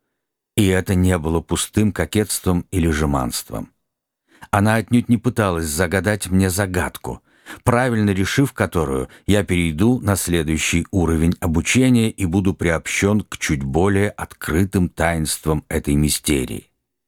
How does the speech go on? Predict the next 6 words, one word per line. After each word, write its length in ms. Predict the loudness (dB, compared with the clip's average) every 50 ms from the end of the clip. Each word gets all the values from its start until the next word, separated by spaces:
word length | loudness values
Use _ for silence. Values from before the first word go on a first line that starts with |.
| _ _ _ _ _ _ _ _ _ _ _ _ _
Она 260 | 0 2 2 0 0
вообще 420 | 0 -2 -4 -4 -2 0 0 2 2
редко 380 | 2 0 0 -2 -2 -4 -2
играла 320 | -2 0 0 0 0 -2 -2
со 220 | -4 -2 -2 -2
мной. 360 | -2 -2 -2 -2 -4 -6 -10